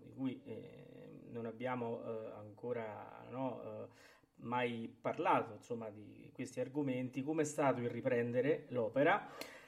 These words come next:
Come, eh, eh, come vi trovate adesso in teatro? Perché, sai, noi abbiamo intervistato altri cantanti che, eh, notano un'atmosfera molto strana in teatro, e sentire che invece, eh, c'è questa amicizia, questa cosa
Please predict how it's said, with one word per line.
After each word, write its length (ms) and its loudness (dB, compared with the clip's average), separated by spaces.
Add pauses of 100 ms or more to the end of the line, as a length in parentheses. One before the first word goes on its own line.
(160)
Come, 560 10
eh, 100 12
eh, 720 8 (800)
come 280 8
vi 100 8
trovate 380 12
adesso 340 8
in 80 4
teatro? 300 6
Perché, 160 -2
sai, 340 8
noi 640 2
abbiamo 800 4
intervistato 760 4
altri 420 -2
cantanti 720 0
che, 180 2
eh, 160 4
notano 640 6 (480)
un'atmosfera 560 6
molto 240 4
strana 320 4
in 80 2
teatro, 400 0
e 60 0
sentire 420 4
che 220 8
invece, 760 8
eh, 300 -8
c'è 320 8
questa 240 4
amicizia, 500 2
questa 180 2
cosa 320 6